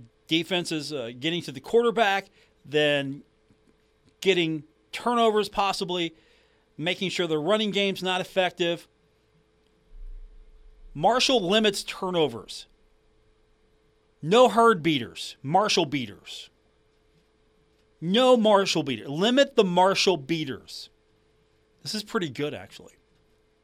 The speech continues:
Also, Marshall, according to the texter, has to have an effective passing game.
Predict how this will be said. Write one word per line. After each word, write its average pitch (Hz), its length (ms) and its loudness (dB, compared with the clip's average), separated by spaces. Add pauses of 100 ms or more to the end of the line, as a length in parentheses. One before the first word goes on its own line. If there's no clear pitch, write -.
(1080)
Also, 190 560 4 (560)
Marshall, 180 580 2
according 196 300 0
to 208 80 -4
the 196 100 -4
texter, 165 520 0 (260)
has 214 340 2
to 269 140 4
have 202 240 2
an 180 80 0
effective 202 640 -2
passing 202 460 -2
game. 110 320 -4